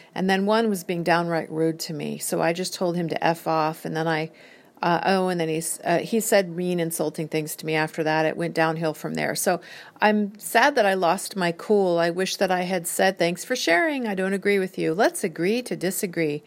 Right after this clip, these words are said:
So next time somebody tries to shoot me down for, uh, theoretically, you know, symbolically, that tries to tell me that I shouldn't think what I'm thinking,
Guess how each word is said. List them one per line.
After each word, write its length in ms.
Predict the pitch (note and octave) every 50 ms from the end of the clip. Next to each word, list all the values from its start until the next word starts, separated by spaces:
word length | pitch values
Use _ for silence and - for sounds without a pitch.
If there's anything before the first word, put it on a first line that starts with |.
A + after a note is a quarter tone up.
| - - - - - - -
So 160 | - - G3+
next 300 | G3 G#3 A#3+ A#3+ - -
time 180 | C#4 A3 G3+
somebody 460 | G3 - - G#3+ G3 F#3 F#3 F3+ F3 E3
tries 360 | - - F3+ F3 F3+ F3+ -
to 100 | - F3
shoot 260 | - - - G3+ -
me 100 | - F3+
down 540 | E3+ F3 F3 F3 F#3 F#3 F#3 F3+ F3 E3 E3
for, 600 | E3 - - - F3 E3 E3 E3 D#3+ D#3 D#3 D#3 _ - - - - - - - _ _ - _ _ - - -
uh, 120 | - D#3
theoretically, 760 | D3 - G#3 F#3+ F3+ F3 E3+ E3 E3+ E3+ - - F3 E3 D#3 D3+
you 60 | D#3 D#3
know, 160 | D#3 D3+ D3+
symbolically, 920 | - - - - F3 D#3 D#3 D#3 D#3+ E3 E3 E3 E3 E3 D#3+ D3+ D3+ D#3 - - - - - - _ _
that 160 | - - - -
tries 380 | - A3+ G#3+ G#3 G#3 G3+ -
to 120 | - - F3
tell 300 | - - - F#3 F#3+ F#3+
me 140 | F#3 F3+ E3+
that 200 | D#3+ E3+ D3 -
I 140 | - E3+ F3
shouldn't 500 | E3 - - - G3 F#3+ F3 F3+ E3+ -
think 340 | - - - F#3 E3+ E3+ -
what 180 | F3 E3+ E3
I'm 180 | E3 D#3+ D3+ D3+
thinking, 600 | - - - F3+ E3+ E3+ - E3+ D#3+ D3+ D3+ D3+